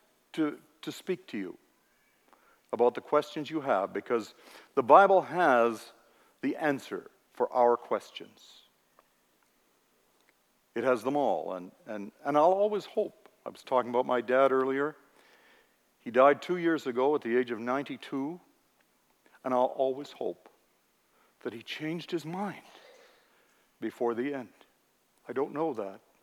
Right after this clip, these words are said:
but I hope so. I hope you change your mind too, if you're not currently a follower of Jesus.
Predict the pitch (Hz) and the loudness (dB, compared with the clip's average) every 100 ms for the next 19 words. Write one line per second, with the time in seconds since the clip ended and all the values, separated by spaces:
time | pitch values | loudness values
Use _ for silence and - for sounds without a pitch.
0 | _ _ _ _ _ _ _ _ - 185 | _ _ _ _ _ _ _ _ -6 -4
1 | 143 113 - - 80 _ _ _ _ _ | -4 -8 -8 -14 -14 _ _ _ _ _
2 | _ - - - - 180 190 240 226 233 | _ -20 -20 -10 8 12 12 10 4 -4
3 | - 202 190 143 185 165 139 113 98 - | 0 0 0 2 4 4 2 0 -2 -8
4 | 135 90 - _ _ _ _ _ _ _ | -8 -8 -10 _ _ _ _ _ _ _
5 | 117 - 117 127 127 - 143 117 98 101 | -10 -6 -2 -2 -2 -4 -4 -4 -6 -8
6 | - 120 117 113 117 - 131 107 104 - | 0 2 2 0 -6 -10 -14 -14 -18 -20
7 | - | -20